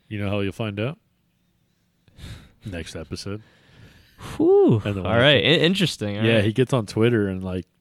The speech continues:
Speaker 1: dude, everybody just keeps typing Candyman and they just keep spawning more and more of 'em. And
Speaker 2: Well, I, I think he's really kind of, uh,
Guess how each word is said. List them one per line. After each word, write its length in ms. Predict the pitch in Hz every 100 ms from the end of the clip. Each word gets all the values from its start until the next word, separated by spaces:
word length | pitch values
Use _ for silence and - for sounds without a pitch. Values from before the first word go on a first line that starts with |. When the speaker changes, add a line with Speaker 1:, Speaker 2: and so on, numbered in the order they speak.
| _ _
Speaker 1:
dude, 340 | 98 92 87
everybody 360 | 98 101 104 98
just 220 | 101 95
keeps 140 | 107 -
typing 280 | 98 90
Candyman 500 | 80 101 101 101 104
and 200 | 104 92
they 60 | 90
just 220 | 90 95
keep 240 | - 101 -
spawning 420 | - 101 92 90
more 220 | 92 95
and 100 | 87
more 240 | 90 101
of 80 | 107
'em. 240 | 113 117 117 _ _ _ _ -
And 220 | 95 90
Speaker 2:
Well, 120 | 127 85
I, 160 | 135 -
I 40 | 139
think 200 | 156 147
he's 180 | 131 107
really 380 | 120 117 110
kind 260 | 101 110 101
of, 180 | 95 90
uh, 340 | 78 87 85